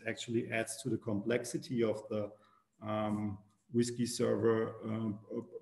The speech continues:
programming. And also, um, if we do, if we do, if, if we are offloading, uh, web requests to a worker,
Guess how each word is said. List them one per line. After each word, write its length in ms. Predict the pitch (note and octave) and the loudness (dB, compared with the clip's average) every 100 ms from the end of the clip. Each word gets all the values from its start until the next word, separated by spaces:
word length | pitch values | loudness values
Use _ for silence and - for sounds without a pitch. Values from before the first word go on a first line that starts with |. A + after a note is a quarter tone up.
| - | 0
programming. 800 | A#2+ A#2 - A2 A2+ A2 G#2+ - - - _ _ _ _ _ _ - | 0 2 0 2 6 6 6 2 -8 -18 _ _ _ _ _ _ 0
And 580 | A#2+ A#2+ A#2+ A2+ A#2+ - | 2 8 10 10 6 2
also, 800 | B2 B2+ B2+ - C#3+ C#3+ D3 C#3 - - - - - - - - - - - - | 8 8 8 8 12 12 12 8 4 -4 -10 -16 -20 -20 -20 -18 -16 -16 -18 -6
um, 480 | A#2+ A#2 A#2 A2 - - - - _ _ - _ | 0 6 6 4 -2 -10 -16 -20 _ _ -20 _
if 220 | B2+ B2+ C3 | 4 4 6
we 220 | B2+ B2+ | 8 8
do, 360 | C3 C3 - | 6 6 6
if 180 | C3 C3 | 6 6
we 60 | B2+ | 4
do, 180 | - - | 4 0
if, 220 | C3 - - - | -4 -6 -6 -4
if 300 | A#2 B2 C3+ | 2 4 8
we 80 | |
are 140 | C3 B2+ | 10 10
offloading, 760 | C#3 C3+ C#3+ C3+ B2+ A#2+ A#2 A#2+ | 6 4 8 8 10 8 6 4
uh, 560 | A#2+ A#2 A#2 A2+ A#2 - | 4 6 6 6 2 4
web 320 | A2+ C3 - | 6 6 6
requests 580 | B2 B2 A#2+ - - - | 6 8 6 4 -4 6
to 120 | A2+ | 8
a 20 | |
worker, 580 | G#2+ A#2 C3+ - D#3 | 10 10 10 10 8